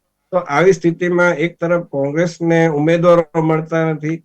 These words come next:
અને બીજી બાજુ ભાજપમાં મને લાગે છે કે એ પ્રમાણમાં ઘણો ઓછો એક અસંતોષ છે, જેને, અ, થોડા જ દિવસોમાં, અ, ઠારી લેવામાં આવશે. અને, અ, જે પ્રકારનું પછી મેં, અ, બીજી એક ચેનલમાં પણ કહ્યું કે, અ,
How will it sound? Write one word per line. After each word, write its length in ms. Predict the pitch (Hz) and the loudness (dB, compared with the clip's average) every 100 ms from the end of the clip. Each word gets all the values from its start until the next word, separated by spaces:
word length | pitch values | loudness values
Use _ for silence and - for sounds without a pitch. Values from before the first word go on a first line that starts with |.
| _ _ 139 | _ _ -2
અને 180 | 151 | 0
બીજી 280 | 143 147 165 | 2 2 2
બાજુ 320 | 156 147 165 | 2 2 0
ભાજપમાં 640 | 151 123 131 160 165 170 160 | 0 0 0 -2 0 0 0
મને 260 | 143 151 | 0 -2
લાગે 300 | 160 160 165 | 0 0 0
છે 160 | 165 165 | -4 -6
કે 320 | 165 175 170 - _ 143 | -4 -4 -4 -8 _ -6
એ 140 | 165 | -4
પ્રમાણમાં 680 | 170 165 160 165 165 170 180 | -4 -2 2 2 2 0 -2
ઘણો 240 | 135 131 165 | 0 0 0
ઓછો 680 | 147 156 - 170 165 - 139 | -2 -4 -2 0 0 -4 -10
એક 240 | 147 151 | -8 -4
અસંતોષ 680 | 147 143 131 147 143 143 143 | -2 0 0 -2 -4 -4 -4
છે, 240 | - 170 | -4 -4
જેને, 420 | 151 160 160 151 135 - | -2 0 0 0 -4 -12
અ, 200 | 131 127 | -8 -8
થોડા 300 | - 139 160 | -6 -2 -2
જ 40 | |
દિવસોમાં, 600 | 135 139 139 139 156 175 _ _ _ - | -2 -6 -6 -6 -6 -8 _ _ _ -2
અ, 260 | 135 135 | 2 2
ઠારી 320 | 131 139 143 151 | 0 2 2 2
લેવામાં 420 | 139 139 135 127 | 2 2 2 0
આવશે. 240 | 135 170 | -2 -4
અને, 680 | 160 - 135 147 151 147 156 _ _ _ | -8 -6 -4 0 0 0 -4 _ _ _
અ, 120 | 131 117 | -6 0
જે 180 | 120 | 0
પ્રકારનું 500 | 156 160 165 165 165 | 0 -2 0 0 0
પછી 360 | 147 143 165 165 | -2 0 2 2
મેં, 680 | 147 143 135 151 156 147 147 | 0 -6 -4 -2 -2 -4 -8
અ, 240 | 147 139 | -4 -2
બીજી 260 | 135 135 160 | 0 0 0
એક 140 | 160 | 0
ચેનલમાં 640 | 160 151 156 156 143 151 | -4 -4 -2 -4 -4 -8
પણ 120 | 151 143 | -6 -4
કહ્યું 320 | 143 147 151 | -2 -2 -2
કે, 260 | 156 156 | 0 2
અ, 560 | 151 139 135 123 120 | 2 -2 -6 -4 -6